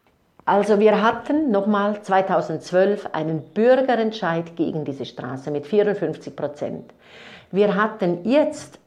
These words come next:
einen Bürgerentscheid, der ganz seltsam rausgekommen ist, nämlich unser Bürgerentscheid pro Lebensraum Isarau und Flutmulde wurde auch angenommen.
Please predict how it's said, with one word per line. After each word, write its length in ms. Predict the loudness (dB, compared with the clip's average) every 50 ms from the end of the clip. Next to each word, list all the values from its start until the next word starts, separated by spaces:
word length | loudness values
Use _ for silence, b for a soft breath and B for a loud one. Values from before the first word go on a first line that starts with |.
| _ -4
einen 280 | -2 0 0 0 0 0
Bürgerentscheid, 960 | 2 2 2 2 2 0 0 0 -2 -4 -2 -2 0 0 0 0 -2 -4 -10 -14 -6 -4
der 180 | -4 -4 -4 B -12 -14 B B -8 -4
ganz 440 | -2 -2 -2 -2 -4 -8 -14 -18 -20 _ _ _ _ _ _ _ _ _ -20
seltsam 580 | -8 -2 2 2 2 2 2 0 -2 -2 0
rausgekommen 720 | 0 0 0 0 -2 -4 -8 -6 -2 -2 0 0 0 -2
ist, 280 | -2 -4 -6 -8 -14 -20 B B B B B B B
nämlich 540 | 0 0 2 2 2 2 0 -2 -4 -2 0
unser 400 | 2 4 4 4 2 2 0 2
Bürgerentscheid 960 | 2 2 2 2 2 0 -2 -2 -4 -6 -6 -6 -4 -4 -4 -4 -6 -10 -16 _
pro 280 | -2 2 2 4 4 4
Lebensraum 720 | 4 2 2 2 2 0 -2 -2 -2 -2 -2 -2 -2 -4
Isarau 460 | -6 -6 -4 -2 0 0 0 -2 -2
und 100 | -6 -8
Flutmulde 680 | -8 -8 -8 -8 -8 -8 -8 -6 -6 -6 -6 -6 -2 0
wurde 320 | 0 0 0 0 -2 0 2
auch 260 | 2 2 2 0 -2
angenommen. 680 | -4 -4 -4 -6 -6 -8 -8 -8 -8 -8 -10 -12 -14